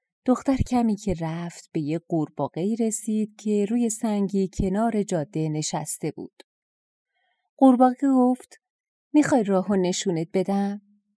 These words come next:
دختر لگدی به قورباغه کوبید و اونو از روی سنگ به زمین انداخت.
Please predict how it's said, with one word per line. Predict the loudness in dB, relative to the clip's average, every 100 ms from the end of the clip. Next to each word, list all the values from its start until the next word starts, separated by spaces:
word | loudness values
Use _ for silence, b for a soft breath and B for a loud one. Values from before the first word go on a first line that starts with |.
| _ _ _ _ 0
دختر | 0 0 -4 -2
لگدی | 0 0 0 -2 -2 -2
به | -4
قورباغه | -2 -2 -2 -4 -4 -6
کوبید | -2 -2 -2 -2
و | -2 -4 b b b 0
اونو | 2 4
از | 2 0
روی | 0 0
سنگ | -2 -4 -2 -2 -2
به | -4
زمین | -4 -4 -4 -6
انداخت. | -8 -18 -20 -20 -20 _ -20